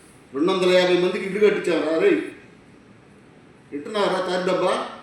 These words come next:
రెండు వందల యాభై మందికి ఇల్లు కట్టించా, ఏ ఒక్కడి దగ్గర చేయి చాపకుండా.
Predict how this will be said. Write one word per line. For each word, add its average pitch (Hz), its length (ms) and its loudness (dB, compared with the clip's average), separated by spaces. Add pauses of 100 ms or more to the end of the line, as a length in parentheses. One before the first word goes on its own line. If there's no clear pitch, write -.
రెండు 180 200 -2
వందల 202 180 0
యాభై 185 200 0
మందికి 185 240 -2
ఇల్లు 190 280 0
కట్టించా, - 340 -6 (1700)
ఏ 196 240 6
ఒక్కడి 208 220 0
దగ్గర 220 180 2
చేయి 202 300 4
చాపకుండా. 180 600 0